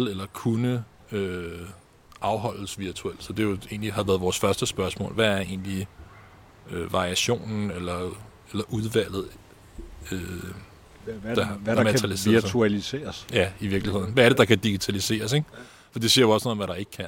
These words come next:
Speaker 1: altså, ikke? Øh, det er selvfølgelig, det siger det selvfølgelig ikke noget om i sig selv, men det er jo en af de ting, vi finder ud af ved at interviewe folk, ikke?
Speaker 2: Ja.
Speaker 1: Øhm,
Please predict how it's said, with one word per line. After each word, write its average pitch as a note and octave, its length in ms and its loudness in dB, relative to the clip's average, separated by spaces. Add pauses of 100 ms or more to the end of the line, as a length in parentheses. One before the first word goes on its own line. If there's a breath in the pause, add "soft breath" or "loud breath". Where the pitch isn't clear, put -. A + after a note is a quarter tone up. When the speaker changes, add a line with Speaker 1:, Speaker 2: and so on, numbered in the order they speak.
(120)
Speaker 1:
altså, G2 160 -12
ikke? A2+ 120 -12 (960 loud breath)
Øh, G2+ 160 2
det F#2 140 0
er G#2 40 -2
selvfølgelig, G#2+ 480 -2
det A2+ 100 0
siger C3 120 6
det A2+ 60 4
selvfølgelig A2 160 4
ikke A#2 100 4
noget A2 160 0
om G2+ 40 -10
i G#2+ 40 -8
sig - 140 -6
selv, A#2+ 280 4
men G#2 100 -10
det A#2+ 60 -2
er - 20 -2
jo A2+ 40 -2
en G2+ 80 -6
af G2+ 60 -8
de F#2 60 -10
ting, G#2 160 -10
vi F#2+ 60 -12
finder G#2 160 -6
ud F#2+ 40 -6
af F2+ 60 -8
ved F#2 80 -6
at F#2 60 -8
interviewe F#2+ 420 -12
folk, - 260 -14
ikke? A2+ 120 -8 (840)
Speaker 2:
Ja. F#2 180 -8
Speaker 1:
Øhm, E2 80 -10